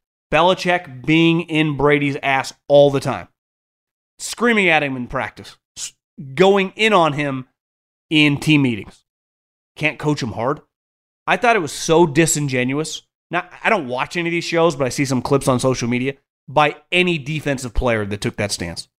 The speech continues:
who are constantly used to getting yelled at. Russell gets yelled at. If I can't yell at Russell, who am I allowed to yell at? I-, it's, it's very disingenuous, which I, I think a lot of these people, I think the problem for a lot of people in this quote-unquote business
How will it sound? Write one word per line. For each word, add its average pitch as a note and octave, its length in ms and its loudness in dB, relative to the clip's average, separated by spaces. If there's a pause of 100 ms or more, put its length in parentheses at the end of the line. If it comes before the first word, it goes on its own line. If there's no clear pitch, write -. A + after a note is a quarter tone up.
(340)
who E3+ 140 6
are E3 60 4
constantly D#3+ 560 0
used B2+ 280 -2
to A#2+ 60 -4
getting G#2 240 -2
yelled F#2 220 -4
at. - 160 -14 (920)
Russell B2 240 0
gets D3 180 2
yelled B2+ 200 4
at. G2+ 180 -6 (460)
If C3 80 -8
I D#3 100 2
can't E3+ 200 -2
yell D#3 200 0
at C#3+ 60 -4
Russell, D3 440 -2
who C#3+ 160 -2
am D3 100 0
I C#3 60 4
allowed C#3+ 220 4
to B2 60 -2
yell D3+ 240 4
at? - 160 -10 (880)
I-, D#3 40 0
it's, D#3 460 0
it's D#3 180 -6
very D#3+ 340 4
disingenuous, A#2+ 840 -6 (540)
which C3 480 -2
I, C#3 120 -6
I D3 80 -2
think E3+ 120 0
a D#3 40 -2
lot C#3+ 260 4
of D#3 80 -2
these D3 160 -4
people, C3 600 -2 (1160)
I E3+ 80 4
think A3+ 120 2
the G#3 80 2
problem D3 400 2
for D#3 160 0
a C#3 60 2
lot B2+ 220 0
of C3+ 60 -4
people C#3 320 0
in B2+ 60 2
this A#2+ 140 0
quote-unquote B2+ 600 0
business C3+ 580 0